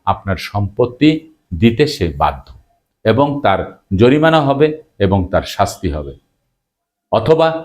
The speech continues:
উভয় দণ্ডে তিনি দণ্ডিত হতে পারেন। আমি চৌম্বকীয়ভাবে শর্টকাট আপনাদের এই বিষয়টি বুঝালাম। অনেকেই প্রশ্ন করেছেন যে দলিলে দাগ নাম্বার ভুলের কারণে জমির যিনি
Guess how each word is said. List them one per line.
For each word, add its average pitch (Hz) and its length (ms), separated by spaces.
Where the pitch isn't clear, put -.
উভয় 123 480
দণ্ডে 120 380
তিনি 95 180
দণ্ডিত 98 440
হতে 76 260
পারেন। - 200
আমি 107 220
চৌম্বকীয়ভাবে 123 800
শর্টকাট 131 460
আপনাদের 104 380
এই 98 200
বিষয়টি 101 320
বুঝালাম। 113 340
অনেকেই 135 480
প্রশ্ন 117 380
করেছেন 107 400
যে 101 140
দলিলে 113 360
দাগ 107 120
নাম্বার 113 320
ভুলের 107 340
কারণে 110 280
জমির 107 360
যিনি 95 200